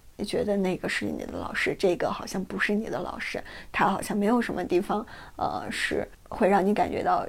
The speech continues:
引领你的。跟 Ralph 练习了可能两三年之后，然后我又回到了沙若斯基身边。那个时候，当我再次回到沙若斯基身边的时候，我才感受到，就是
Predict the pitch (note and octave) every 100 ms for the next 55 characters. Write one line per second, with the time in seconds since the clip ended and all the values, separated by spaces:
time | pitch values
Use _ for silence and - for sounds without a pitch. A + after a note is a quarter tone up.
0 | - F3+ E3 G3 G#3+ G3 - - - -
1 | - - - C#4+ C4+ C#4+ D4+ C#4+ C4 C4
2 | B3+ B3+ G#3+ G#3+ G3+ - G#3 F#3+ - -
3 | - G#3 F#3+ - - - D4 C#4+ A#3 A3+
4 | C4+ C4 D4 A3 - - - - G#3+ A#3
5 | A3+ B3+ - - - F3 C4+ C#4 - G3
6 | - G3+ F#3+ - - - A#3 - D4+ -
7 | - - A3+ - - - D#4 C4 - A3+
8 | A3+ B3 - - - D#4 A3+ - D#4+ -
9 | B3 F#3 G#3 A3+ B3 A3 A3+ G#3 G3 F#3+
10 | - A3 G#3 G#3 A#3 - - - G3+ G3
11 | - - D4 A#3 F#3+ - - - F#3+